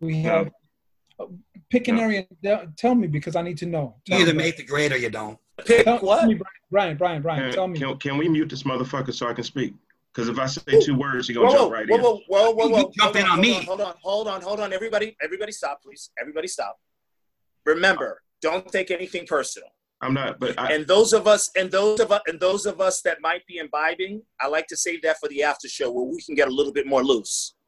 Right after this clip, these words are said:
Speaker 4: But on this program, I need you as lucid as possible.
Speaker 3: I'm as
Speaker 4: So
Speaker 3: lucid as they come. Go ahead, Brian.
Speaker 4: Okay.
Speaker 1: Go
Speaker 4: Okay,
Speaker 1: Brian.
Speaker 4: so Brian,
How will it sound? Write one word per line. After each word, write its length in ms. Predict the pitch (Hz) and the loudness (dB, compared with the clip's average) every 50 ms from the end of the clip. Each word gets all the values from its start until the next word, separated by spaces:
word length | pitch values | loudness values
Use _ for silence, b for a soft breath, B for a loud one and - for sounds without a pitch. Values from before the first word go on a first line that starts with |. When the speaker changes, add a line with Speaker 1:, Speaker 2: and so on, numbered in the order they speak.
| _ _ - | _ _ 0
Speaker 4:
But 100 | 131 135 | 4 4
on 160 | 139 143 147 | 4 4 4
this 160 | 160 170 - | 2 2 2
program, 500 | - - 185 180 175 175 175 170 165 165 | 4 6 6 6 6 6 4 4 4 4
I 60 | 151 | 2
need 260 | 147 151 156 156 151 147 | 0 -2 -2 -4 -4 -4
you 60 | 147 | -4
as 100 | 135 131 | -4 -2
lucid 340 | 135 147 151 - - 147 135 | -2 -2 0 2 2 2 2
as 120 | 127 - | 0 0
possible. 440 | - - 123 110 - - - _ _ _ _ _ _ _ _ _ _ _ _ _ _ _ _ _ - | 0 0 -2 -2 -2 -6 -10 _ _ _ _ _ _ _ _ _ _ _ _ _ _ _ _ _ -10
Speaker 3:
I'm 120 | 139 143 143 | -8 -8 -6
as 100 | 127 - | 0 2
Speaker 4:
So 100 | 160 147 | 4 4
Speaker 3:
lucid 200 | 135 131 - 165 | 4 4 0 -6
as 80 | 143 151 | -8 -8
they 120 | 170 160 - 175 | -10 -12 -12 -12
come. 200 | 185 156 - - _ _ - | -14 -14 -16 -20 _ _ -4
Go 100 | 165 185 | 0 2
ahead, 200 | 180 175 156 117 | 4 4 2 4
Brian. 180 | 117 135 156 | 4 2 4
Speaker 4:
Okay. 120 | 131 143 147 - _ _ _ _ _ _ _ _ _ - - - - | 4 2 -2 -2 _ _ _ _ _ _ _ _ _ -20 -18 -4 0
Speaker 1:
Go 80 | 165 | 2
Speaker 4:
Okay, 160 | 175 160 156 127 | 2 2 2 2
Speaker 1:
Brian. 160 | 160 165 160 | 2 2 2
Speaker 4:
so 280 | 160 151 139 127 120 _ _ | 4 4 2 2 0 _ _
Brian, 460 | - 147 151 151 160 165 170 175 185 | 2 2 4 4 4 2 0 -4 -8